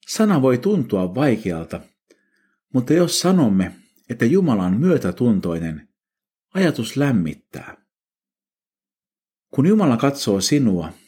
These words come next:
ja sinun elämääsi, hän katsoo sitä myötätuntoisesti. Hän suojelee avuttomia ja lopulta hän rankaisee niitä,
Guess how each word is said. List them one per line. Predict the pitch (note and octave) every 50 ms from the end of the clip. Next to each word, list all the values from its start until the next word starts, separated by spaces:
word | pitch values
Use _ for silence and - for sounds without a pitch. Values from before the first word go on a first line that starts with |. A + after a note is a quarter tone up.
| _ _ _ -
ja | B2
sinun | B2 - A#3+ G3+ D3+ A2 A2
elämääsi, | - A#2+ C#3 C#3 G#2 F2 E2 E2 D#2+ D#2 - - D#2 - _ _ _ _ _ _ _ _ _ _ _ _ _ _ _
hän | - G3+ G3 E3+ C#3+
katsoo | - E3 E3 E3 - C3 A2
sitä | A2 A#2+ A2+
myötätuntoisesti. | C#3+ F3+ F#3 - - G#2+ F#2+ - A#2 A2 F#2+ F2 F2+ D#2+ D2+ D2+ - C2+ - - - - - - _ _ _ _ _ _ _ _ _ _ _ _ _ _ _ _ _ _ _ _ _ _ _ _ - _ _ _ _ _ _ _ _ _ _ _
Hän | - C3+ C3+ C#3 C#3
suojelee | - F#3+ F#3+ F3 C#3+ A2+ A2+ A2 A2
avuttomia | - - D3+ D3 C3+ A#2 A#2+ - - F#2+ F#2 F#2 F#2 E2+ D#2+ - - _ _ _ _ _ _ _ _ _ _ _ _ _ _ _ _ -
ja | C#3 C#3+
lopulta | F#3+ G#3+ G#3+ - C3 A2+ A#2+ A2+
hän | A#2 A2+
rankaisee | C3 D#3+ F#3+ G3 E3 B2 - G2 F#2 F2+ - - F2+ F2+
niitä, | G#2 B2+ B2+ G#2 F2+ - - D2+ - -